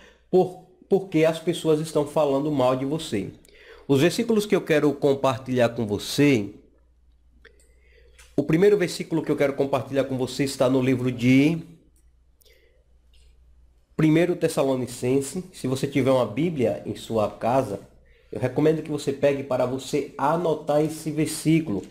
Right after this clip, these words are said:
Primeiro Tessalonicense, capítulo de número cinco,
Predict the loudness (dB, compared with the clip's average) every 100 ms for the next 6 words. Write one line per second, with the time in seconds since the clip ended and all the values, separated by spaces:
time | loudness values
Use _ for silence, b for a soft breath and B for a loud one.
0 | B B B B 0 2 2 0 -2 2
1 | 2 2 0 0 0 0 -2 -10 -14 -20
2 | _ 0 0 0 -4 -2 0 2 2 2
3 | 2 -2 0 0 0 0 -4